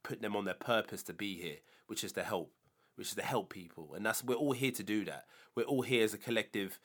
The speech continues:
um, oneness, really, I believe, to, to help each other. And, and, you know, all, we're all here to be, to, to have that spiritual journey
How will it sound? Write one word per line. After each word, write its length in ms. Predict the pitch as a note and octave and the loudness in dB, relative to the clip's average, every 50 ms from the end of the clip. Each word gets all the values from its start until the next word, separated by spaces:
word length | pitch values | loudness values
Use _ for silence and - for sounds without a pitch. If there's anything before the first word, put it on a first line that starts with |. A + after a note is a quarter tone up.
| - - - - - - - - | -20 -20 -20 -20 -20 -16 -6 -2
um, 300 | F#2+ F#2+ F#2+ F2+ F2 D#2+ - | 0 0 2 0 -2 -10 -6
oneness, 480 | G#2 A2 A#2+ C3+ C3 A2 F#2+ F2+ - - | 2 6 8 8 8 6 2 -2 -2 0
really, 440 | G#2 G#2+ G#2 F#2+ D#2+ C#2 C#2 C#2+ - | 2 2 2 2 2 -4 -10 -14 -12
I 100 | - F#2 | -8 -8
believe, 360 | F#2 F#2 F#2+ F2 E2+ F2 E2 - | -6 -6 -6 -6 -6 -8 -8 -6
to, 140 | - - | -6 -6
to 140 | - - A#2+ | -6 -6 -2
help 260 | A2 B2+ D#3 D3 - | 2 2 2 2 2
each 160 | A2+ E2 - - | -2 -4 -4 -4
other. 260 | E2+ D2 C#2 B1+ - | -4 -4 -6 -8 -8
And, 200 | - G2 F#2+ E2 - | -8 -8 -6 -4 -4
and, 200 | G2 G2+ G2 - | -4 -4 -4 -6
you 100 | - G#2+ | -4 -4
know, 260 | G2+ F#2+ F2+ F#2 F2 - | -2 0 0 0 -2 -2
all, 300 | - A#2+ A#2 A2 G2 G2 - - - - _ - | -2 -2 -2 -2 -2 -6 -10 -16 -20 -14 _ -6
we're 80 | G#2+ | -4
all 160 | - C3 B2 | 0 2 2
here 200 | A#2 A2 B2 A#2 | 2 4 4 2
to 120 | A2 - G#2+ | 2 2 -2
be, 240 | G2 G2+ A#2+ A2 F#2+ - | -2 0 0 0 0 -2
to, 180 | - - A2+ G2+ | -2 0 0 0
to 300 | - - - A#2 G#2 G2 | 0 -2 2 4 4 4
have 300 | - - B2 B2 G#2 - | 6 6 6 6 6 6
that 160 | - - - | 4 2 2
spiritual 520 | - - - - C3 A#2+ G#2 F#2 - A2 | 0 -4 0 2 2 2 2 0 -2 -4
journey 480 | G#2+ G#2 A2 A#2 A#2 A#2 A#2 A#2+ A#2 A#2 | 0 4 6 8 8 8 6 4 2 0